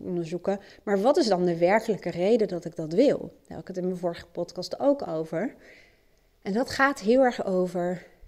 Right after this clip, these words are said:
vrijheid. De vrijheid om mijn agenda te kunnen, eh, indelen zoals ik dat wil. Dus dat er meer ruimte vrijkomt voor spontane tijd die ik kan invullen met de mensen waar ik van hou, waar ik graag mee omga.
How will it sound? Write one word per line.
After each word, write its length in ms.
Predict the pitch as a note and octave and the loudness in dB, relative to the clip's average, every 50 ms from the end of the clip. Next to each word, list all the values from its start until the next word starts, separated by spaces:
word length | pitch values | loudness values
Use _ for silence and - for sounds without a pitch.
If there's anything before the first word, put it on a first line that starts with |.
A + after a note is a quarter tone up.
| - _ _ | -20 _ _
vrijheid. 960 | _ - - F3+ E3 F3 G#3+ C4+ C#4 A3 F3 D#3+ - - - - - - - - - - - _ _ _ _ _ | _ -12 -8 -6 -4 -2 0 0 0 0 -2 -6 -12 -18 -18 -20 -20 -20 -20 -20 -20 -20 -20 _ _ _ _ _
De 120 | _ F3+ D#3 | _ -4 -2
vrijheid 640 | - F3+ D3+ F3+ G3 B3 B3+ A3+ F3 D#3+ E3 E3 - | -2 -4 -2 0 2 2 2 2 2 0 -4 -6 -6
om 100 | - E3+ | -4 -4
mijn 120 | E3 - | -4 -4
agenda 360 | - - - F3 F3+ G#3 G#3+ - - - | -6 -6 -4 -2 -2 -2 -2 -4 -8 -14
te 100 | - - | -6 -4
kunnen, 320 | B3 B3 A#3+ B3 A#3+ A#3 | -2 -2 -2 -2 -4 -4
eh, 360 | A#3 A#3 A#3 A#3 A#3 A#3 - | -4 -2 0 2 2 2 2
indelen 340 | A#3+ A3+ A3+ A#3 A#3 A#3 A#3 | 2 2 4 4 2 2 0
zoals 180 | A3+ A3+ A3 - | -2 -4 -6 -4
ik 60 | - | -4
dat 140 | A#3 A3+ - | -6 -2 0
wil. 240 | A3 A3 A#3 C4 | 2 2 4 2
Dus 200 | A#3+ G3+ E3+ E3 | 2 0 -4 -4
dat 140 | E3 E3 D#3+ | -4 -2 0
er 80 | E3 E3 | 2 2
meer 560 | E3 E3+ E3+ F3+ G#3 B3 C4 C4 A3 E3+ D3+ D3 - | 2 2 4 4 4 6 6 6 4 2 0 0 2
ruimte 500 | F#3 G3 G#3 G#3+ G#3 - - C3 D3+ - - - - - _ | 4 4 6 4 4 2 -2 -6 -8 -8 -12 -18 -20 -20 _
vrijkomt 720 | _ - - F3+ E3 F3 F#3 F3+ F3+ F3 - E3+ E3+ E3 - | _ -10 -8 -6 -4 0 0 0 0 0 -2 -4 -6 -6 -6
voor 160 | - F3+ E3+ | -8 -10 -10
spontane 800 | - - F3+ E3+ E3 E3 - - A3+ A3+ C4 D4 D4 C4 - - | -6 -6 -4 -4 -4 -6 -2 0 2 2 4 4 2 2 0 -2
tijd 360 | - - - - F3+ F#3+ - | -8 -10 -10 -10 -10 -8 -8
die 80 | - E3+ | -8 -8
ik 60 | - | -8
kan 120 | - - | -8 -6
invullen 1040 | - F3 E3 - F3 E3+ E3+ E3+ F3 - - _ - - - _ - F#3+ F3 F3 E3+ | -6 -6 -6 -6 -6 -6 -4 -4 -6 -8 -10 _ -20 -20 -20 _ -2 0 0 0 0
met 120 | F3 E3+ | -2 -4
de 60 | F3+ F#3+ | -4 -4
mensen 280 | F#3 F3+ F3+ - G3+ | -4 -4 -4 -4 -4
waar 100 | F3+ F#3 | -4 -4
ik 100 | F#3+ F#3+ | -4 -4
van 140 | - B3+ C4 | -2 0 0
hou, 320 | B3+ C4 C4+ C#4 C#4+ D#4 | 2 4 6 6 6 4
waar 260 | D4 - - - - - | 4 0 -6 -18 -16 -14
ik 100 | - - | -14 -10
graag 180 | - - F3+ - | -8 -10 -6 -4
mee 160 | G#3+ G#3+ - | -6 -4 0
omga. 480 | A#3 C4+ D4 C#4+ - - B3+ B3 C4 | 2 2 2 2 2 2 2 2 2